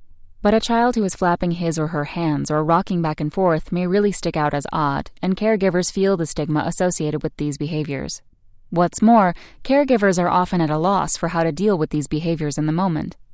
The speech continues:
Attempts to redirect the child can make the situation worse, as children can become agitated or aggressive and occasionally hurt themselves or others.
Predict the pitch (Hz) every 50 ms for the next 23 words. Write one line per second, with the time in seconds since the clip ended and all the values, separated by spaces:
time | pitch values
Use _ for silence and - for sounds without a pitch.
0 | - - - - 220 - - 226 254 254 - - - 214 165 185 190 160 170 156
1 | 160 156 - - - 147 - 170 143 139 139 143 139 - - 175 175 196 - -
2 | 180 - - - - 156 156 151 147 - 147 147 147 151 160 147 139 - - -
3 | - - - - - - 165 160 - - 214 208 202 190 185 170 - 170 156 156
4 | - - 175 156 - - 165 180 165 160 - 165 147 - 151 - - 156 156 151
5 | - 175 175 170 - 160 151 139 156 165 170 - - 190 196 175 175 160 151 151
6 | - 160 156 - 160 147 143 - 147 135 131 139 143 156 147 - 160 156 151 143
7 | 139 - - -